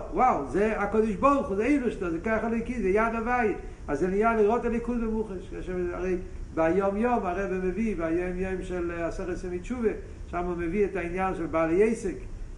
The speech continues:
אה, שהם, אה, שביס הווי, שהם רואים את הקדוש ברוך הוא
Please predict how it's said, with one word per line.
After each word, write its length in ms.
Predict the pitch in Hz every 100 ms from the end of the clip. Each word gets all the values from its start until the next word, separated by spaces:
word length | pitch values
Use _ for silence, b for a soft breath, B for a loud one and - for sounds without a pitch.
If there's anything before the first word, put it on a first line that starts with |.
| -
אה, 240 | 135 160 175
שהם, 340 | 170 156 156 160
אה, 340 | 156 151 147
שביס 380 | 147 147 202 175
הווי, 320 | 185 190 180
שהם 180 | 160 165
רואים 440 | 165 175 214 233
את 100 | 220
הקדוש 380 | 208 208 196 185 160
ברוך 300 | 233 226 -
הוא 140 | 202